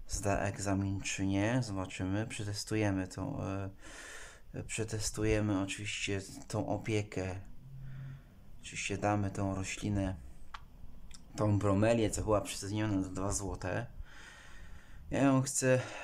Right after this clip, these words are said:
praktycznie dać, e, do, aż do marca, może do kwietnia, żeby ją się ta pani zajęła tą rośliną, bo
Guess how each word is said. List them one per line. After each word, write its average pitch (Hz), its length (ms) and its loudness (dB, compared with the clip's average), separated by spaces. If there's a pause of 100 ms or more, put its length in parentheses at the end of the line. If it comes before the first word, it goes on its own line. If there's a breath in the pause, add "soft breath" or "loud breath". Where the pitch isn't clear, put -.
praktycznie 117 600 0
dać, 113 580 2
e, 101 220 -2
do, 107 380 2
aż 104 220 2
do 104 140 2
marca, 107 480 4
może 101 300 2
do 98 120 -2
kwietnia, 101 540 -2
żeby 101 260 -2
ją 98 200 0
się - 140 -6
ta 95 320 -4 (480 loud breath)
pani 98 340 2
zajęła 95 480 2
tą 95 220 -2
rośliną, 98 600 0
bo 95 340 -2